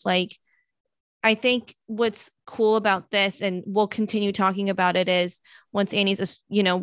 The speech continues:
when she's done with college in May, we're gonna be here in our parents' homes working. And so there are gonna be times when we need each other on the weekends and we're gonna have to,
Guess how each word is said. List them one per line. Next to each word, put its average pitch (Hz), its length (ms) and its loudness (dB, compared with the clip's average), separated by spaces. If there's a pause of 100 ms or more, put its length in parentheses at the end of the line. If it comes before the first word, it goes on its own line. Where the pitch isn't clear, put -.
when 190 200 0
she's - 400 -4
done 185 380 0
with 175 320 -2
college 190 440 2
in 180 140 -2
May, 190 440 0 (200)
we're 208 120 -4
gonna 254 200 2
be 220 140 0
here 208 480 -2
in 190 120 -2
our 185 120 0
parents' 247 380 -2
homes 196 360 -4
working. 208 640 -2 (840)
And 233 140 4
so 269 160 4
there 247 280 6
are 285 80 6
gonna 220 300 4
be 247 160 2
times 220 680 2
when 208 480 2
we 202 120 0
need 196 160 0
each 208 180 -2
other 208 160 2
on 196 100 2
the 180 100 0
weekends 208 480 -4
and - 80 -10
we're 185 80 -2
gonna 190 200 -2
have 185 180 -2
to, 196 240 -2